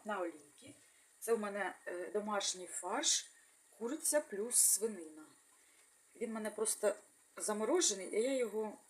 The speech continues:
хочу розморозити таким чином на маленькому вогнищі. Воно в мене вже тушиться, правда, давненько, вже, навірно, хвилин двадцять. Ну, ось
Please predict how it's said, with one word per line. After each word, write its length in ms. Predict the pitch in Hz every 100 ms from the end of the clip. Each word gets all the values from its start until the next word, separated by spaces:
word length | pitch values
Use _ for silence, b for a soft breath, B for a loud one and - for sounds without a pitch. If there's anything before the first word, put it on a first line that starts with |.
| -
хочу 420 | 233 - 277 269 - -
розморозити 680 | - 214 - 202 151 156 165
таким 320 | 160 - 208 196
чином 400 | - 156 147 - B B B B _
на 160 | 233 311
маленькому 680 | 214 165 202 233 - 180
вогнищі. 800 | 170 160 160 - 320 - - - - - - _ _ _ - - B B B B B _ - - - _ _ -
Воно 200 | 196 269
в 20 |
мене 180 | 240 220
вже 160 | 208 208
тушиться, 480 | 233 - - -
правда, 360 | 196 202 180 196
давненько, 640 | 202 202 240 370 359 294
вже, 180 | 220 208
навірно, 320 | 202 208 202
хвилин 520 | 185 190 202 196 185 175
двадцять. 600 | 202 320 330 - 269 -
Ну, 200 | 269 311
ось 260 | 233 -